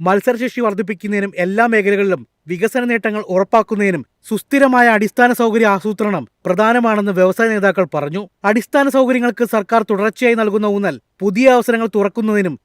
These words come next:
സാമ്പത്തിക ഉത്തേജനം വർദ്ധിപ്പിക്കുന്നതിനും ഒരു പ്രേരക ശക്തിയായി കണക്കാക്കപ്പെടുന്നു. ഹോസ്പിറ്റാലിറ്റി മേഖലയ്ക്കായി സമഗ്ര അടിസ്ഥാന സൗകര്യ നവീകരണങ്ങൾക്ക്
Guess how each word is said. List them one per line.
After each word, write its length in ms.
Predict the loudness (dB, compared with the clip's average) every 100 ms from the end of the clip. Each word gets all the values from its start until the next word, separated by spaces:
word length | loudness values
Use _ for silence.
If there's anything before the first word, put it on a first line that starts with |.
| -4
സാമ്പത്തിക 480 | -2 0 0 0 -2
ഉത്തേജനം 400 | 0 -2 0 0 0
വർദ്ധിപ്പിക്കുന്നതിനും 680 | 0 -2 -4 -4 -2 -2 -4 _ 0
ഒരു 100 | 2 2
പ്രേരക 380 | 0 2 2 0 -4
ശക്തിയായി 320 | -2 0 2
കണക്കാക്കപ്പെടുന്നു. 720 | 0 0 -2 -2 -6 -6 -6 -8 _ 2
ഹോസ്പിറ്റാലിറ്റി 680 | 4 4 0 0 2 2 2 2
മേഖലയ്ക്കായി 500 | 2 0 2 0 0 0
സമഗ്ര 340 | -2 0 4 4
അടിസ്ഥാന 360 | 2 0 0 2
സൗകര്യ 300 | 0 0 0 0
നവീകരണങ്ങൾക്ക് 600 | 2 0 0 -4 -2